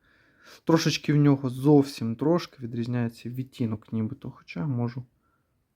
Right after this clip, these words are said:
помилятись, може здаватись, начебто ні. Ось такий от Skyline виглядає, якщо чесно, доволі шикарно. Але, як на мене, у нас був Nissan Leopard, і він зроблений був трошки цікавіше.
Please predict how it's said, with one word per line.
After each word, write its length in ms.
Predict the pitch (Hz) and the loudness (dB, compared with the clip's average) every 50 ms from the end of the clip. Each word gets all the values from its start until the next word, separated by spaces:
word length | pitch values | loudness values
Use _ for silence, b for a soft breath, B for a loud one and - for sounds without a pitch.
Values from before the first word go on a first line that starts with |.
| _ _ | _ _
помилятись, 540 | - 123 123 120 120 117 113 - - - _ | -8 -6 -4 -4 -4 -6 -8 -10 -16 -18 _
може 220 | - 120 120 127 123 | -14 -12 -12 -12 -12
здаватись, 560 | 123 123 127 117 - - - - - - - - | -6 -6 -4 -4 -4 -8 -12 -18 -20 -20 -16 -14
начебто 400 | 95 - - - - _ - 113 | -14 -14 -14 -16 -20 _ -10 -8
ні. 200 | 110 110 113 120 _ _ _ _ B B B B B B B B B B B - | -8 -8 -10 -12 _ _ _ _ B B B B B B B B B B B -2
Ось 200 | 165 196 202 - | 0 0 0 0
такий 280 | - 165 160 - 156 | -2 -6 -4 -2 0
от 220 | 143 135 135 - - | 0 0 0 -2 -4
Skyline 440 | - 147 143 156 196 233 240 180 | -2 -2 0 2 4 4 4 2
виглядає, 400 | 135 135 127 127 135 139 147 135 | 0 -4 -6 -6 -2 -2 0 0
якщо 240 | 127 123 - - - | -2 -4 -8 -12 -18
чесно, 500 | - - - 120 120 - - 123 123 131 - _ _ | -18 -14 -12 -12 -12 -12 -12 -12 -12 -12 -14 _ _
доволі 320 | 135 127 123 123 123 127 | -8 -6 -4 -4 -4 -4
шикарно. 580 | 135 - - - - - 330 320 269 185 156 - B B B B B B B | -6 -6 -10 -10 -6 -2 2 4 4 2 2 -2 B B B B B B B
Але, 240 | - 143 160 160 151 | 0 2 4 6 4
як 180 | 147 139 - - | 4 2 0 0
на 80 | 143 | 0
мене, 560 | 143 147 165 202 226 240 220 196 180 156 147 | 2 2 2 2 2 2 2 2 2 0 0
у 100 | 135 135 | 0 0
нас 200 | 135 135 131 127 | 0 0 0 -2
був 220 | 123 127 127 123 - - | -4 -6 -8 -8 -8 -8
Nissan 520 | 135 127 - - - 135 127 120 117 120 | -10 -10 -8 -6 -4 -4 -2 -2 -2 -2
Leopard, 520 | 120 120 123 127 - - 202 220 240 - - b b b b b b b b - | -2 -2 -4 -4 -6 -4 -4 -4 -4 -4 -10 b b b b b b b b -4
і 200 | 143 147 139 127 | -2 -2 -2 -2
він 380 | 123 131 151 180 190 165 139 - _ _ | -2 -2 0 0 0 0 -2 -4 _ _
зроблений 520 | - 127 120 120 123 127 139 139 127 123 120 | -8 -4 -2 -2 0 2 0 0 0 0 -2
був 320 | 117 123 120 120 120 - - | -4 -4 -6 -6 -8 -10 -16
трошки 440 | _ - - - 120 117 - - - | _ -14 -8 -8 -8 -8 -8 -12 -16
цікавіше. 640 | 110 - - - - 135 123 120 117 - - 131 | -18 -18 -12 -6 -4 -4 -4 -4 -8 -10 -10 -12